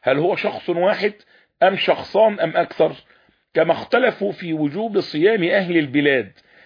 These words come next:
التي لم تره برؤية البلاد التي رأته، يعني إن ظهر الهلال في بلد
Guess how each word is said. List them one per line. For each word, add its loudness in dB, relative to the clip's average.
التي 0
لم 2
تره 2
برؤية 0
البلاد 0
التي 0
رأته، -2
يعني -2
إن -6
ظهر 2
الهلال 2
في -6
بلد -2